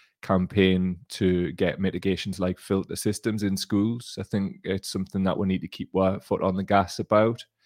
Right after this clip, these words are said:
'cause <laughs> let's have it right. If, if we're not doing it, who is doing it? So we've gotta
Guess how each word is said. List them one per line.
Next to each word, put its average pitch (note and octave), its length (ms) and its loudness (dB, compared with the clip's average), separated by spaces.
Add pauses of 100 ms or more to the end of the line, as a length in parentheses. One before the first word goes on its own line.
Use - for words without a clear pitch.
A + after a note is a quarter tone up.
(520)
'cause - 320 -6
<laughs> - 20 -6
let's G#2+ 220 0
have A2+ 120 6
it G#2 40 8
right. G2+ 420 6 (320)
If, G2+ 320 0
if - 160 -4
we're G2+ 120 4
not G#2 240 0
doing G2 220 2
it, G2 100 0
who G2 160 0
is G2+ 160 0
doing G#2+ 280 2
it? A#2 260 -4
So F#2 320 0
we've F2+ 120 -4
gotta F#2+ 340 0